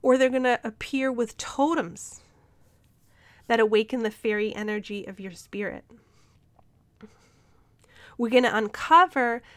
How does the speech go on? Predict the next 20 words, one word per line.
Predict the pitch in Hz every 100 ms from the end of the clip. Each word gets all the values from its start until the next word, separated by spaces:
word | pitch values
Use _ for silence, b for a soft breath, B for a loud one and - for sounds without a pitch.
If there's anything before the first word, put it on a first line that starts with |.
| B
the | 240
fairy | - - 233 247 262
energy | 220 226 233 226 240
that | 214
is | 196 -
all | - 202 214
around | - 208 214 220 285 262
you. | 175
Now | 185 202
let's | 247 247
travel | - - 233 285
back | 240 190 196 294 _
to | - - 226
our | 226
home, | 254 254 233 233
wherever | 269 208 214
we're | 220 202 202 _ -
experiencing | - - 240 240 247 247 254
this | 254 247 -
meditation. | 226 214 - 226 - 339